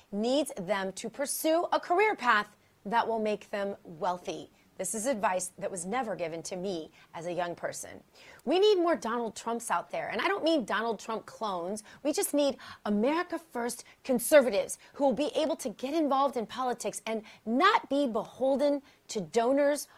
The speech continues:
or consultants. That was the magic of Trump. He made his billions and then,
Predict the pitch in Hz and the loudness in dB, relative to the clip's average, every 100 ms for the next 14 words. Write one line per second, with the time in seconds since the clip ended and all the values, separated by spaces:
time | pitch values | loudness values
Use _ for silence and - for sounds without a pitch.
0 | - _ 202 202 180 - 208 - 147 - | -20 _ -8 -6 -8 -2 -2 -2 -8 -16
1 | - - _ _ _ 185 254 320 240 208 | -18 -20 _ _ _ -4 -2 0 -2 -4
2 | 208 220 233 208 190 - - 233 - - | -4 -4 -4 -8 -12 -10 -6 -6 -8 -20
3 | - - 208 208 262 285 180 175 170 165 | -12 -6 -2 2 4 4 0 -2 -4 -2
4 | 226 269 202 208 180 165 247 233 165 | -4 -6 -6 -4 -4 0 2 2 -2